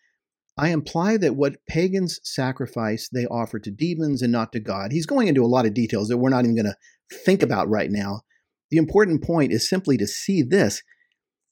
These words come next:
He's talking about the Lord's Supper in sacrificial terms. He's contrasting it with other sacrifices on altars. Paul says, "I do not want you to be partners with demons. You cannot drink the cup of the Lord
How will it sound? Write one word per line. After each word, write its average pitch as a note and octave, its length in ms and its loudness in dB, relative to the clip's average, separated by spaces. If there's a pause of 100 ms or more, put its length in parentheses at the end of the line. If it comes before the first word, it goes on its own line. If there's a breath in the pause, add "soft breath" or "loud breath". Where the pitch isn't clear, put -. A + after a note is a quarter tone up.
(200)
He's E3 280 -4
talking G#3+ 500 -2
about E3 240 0
the D#3 80 0
Lord's C3 340 0
Supper B2+ 340 -2
in C3+ 100 0
sacrificial A2+ 680 -6
terms. D#3+ 640 -4
He's C3 160 -6
contrasting A#2+ 800 0
it C#3+ 100 -4
with B2+ 160 -2
other A2 200 -2
sacrifices G#2 880 -4
on B2+ 220 -2
altars. G#2+ 640 -2 (680 soft breath)
Paul F3+ 160 4
says, C3+ 320 2
"I C#3+ 80 2
do C#3 180 2
not A3 220 4
want C#3 200 0
you C#3 100 2
to C3 80 2
be B2+ 100 -2
partners A2+ 540 -6
with A2+ 160 -4
demons. D3+ 500 2 (500)
You D3+ 120 0
cannot F#3+ 380 4
drink D3 200 2
the - 80 -4
cup - 300 -2
of A#2 100 4
the A#2 80 0
Lord B2 580 2